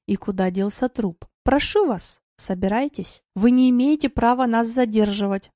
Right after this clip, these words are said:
хватаясь за последнюю соломинку, заявил Дима. Это почему же?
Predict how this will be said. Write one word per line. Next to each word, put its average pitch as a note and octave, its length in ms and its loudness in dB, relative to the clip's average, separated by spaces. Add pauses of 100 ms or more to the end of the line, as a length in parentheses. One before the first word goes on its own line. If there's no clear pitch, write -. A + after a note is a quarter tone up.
хватаясь G#3+ 500 0
за G3 120 -4
последнюю G#3 500 -2
соломинку, C4 840 -4
заявил G3 500 -2
Дима. F#3 420 -4 (520)
Это A3+ 240 0
почему D4+ 500 -2
же? F#3+ 220 -8